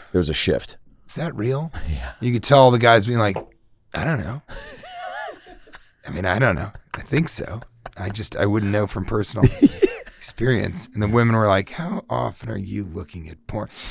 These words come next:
Speaker 2: So it totally changed the dynamic of the, the room. And the only way you can get out of that, of course, is talking about pegging.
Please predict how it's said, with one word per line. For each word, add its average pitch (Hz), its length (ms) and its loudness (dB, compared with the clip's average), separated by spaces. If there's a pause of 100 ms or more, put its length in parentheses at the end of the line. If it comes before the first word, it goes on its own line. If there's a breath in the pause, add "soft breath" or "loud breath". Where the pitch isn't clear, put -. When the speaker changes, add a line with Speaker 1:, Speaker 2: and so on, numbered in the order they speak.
(140 loud breath)
Speaker 2:
So 151 100 6
it 139 100 8
totally 190 320 10
changed 143 320 6
the 135 80 4
dynamic 123 480 6
of 110 80 2
the, 113 240 2 (380 loud breath)
the 143 100 8
room. 156 540 8 (360 soft breath)
And 143 120 8
the 147 40 10
only 175 160 10
way 160 120 6
you 135 60 6
can 117 100 2
get 107 120 4
out 196 180 8
of 139 60 -2
that, 101 120 4
of 98 80 -4
course, 101 340 -4
is - 80 -8
talking 107 240 0
about - 220 -6
pegging. 131 440 4